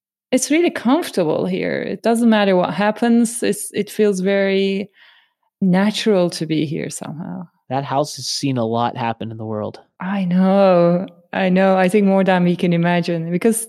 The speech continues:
Speaker 1: still things happen. You know, sometimes the main door is kicked open by the wind, as if someone kicked it from outside, and the curtains fly, the lights are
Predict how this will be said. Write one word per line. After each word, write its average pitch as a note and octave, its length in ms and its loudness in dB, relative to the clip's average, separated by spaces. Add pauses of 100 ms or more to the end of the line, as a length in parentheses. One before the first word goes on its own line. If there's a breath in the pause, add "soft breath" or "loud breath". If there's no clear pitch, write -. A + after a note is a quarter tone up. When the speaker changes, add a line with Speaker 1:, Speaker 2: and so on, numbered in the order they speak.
(140)
Speaker 1:
still D4+ 400 2
things A3 320 4
happen. E3 440 0
You F#3+ 120 2
know, G3 180 4
sometimes F#3+ 640 2
the F#3+ 400 4 (420 loud breath)
main A3 420 6
door G3+ 320 4
is F#3 200 0
kicked - 360 -4
open G3 380 2
by E3 200 2
the E3+ 120 0
wind, E3+ 300 0
as E3+ 120 -2
if F3 100 -4
someone E3+ 380 -4
kicked - 320 -6
it F3 160 -4
from D#3+ 220 -6
outside, E3 500 -2
and D#3+ 180 -2
the E3 500 -4
curtains G#3+ 540 0
fly, F3 540 2
the E3+ 100 -6
lights F3+ 420 -2
are F3 400 2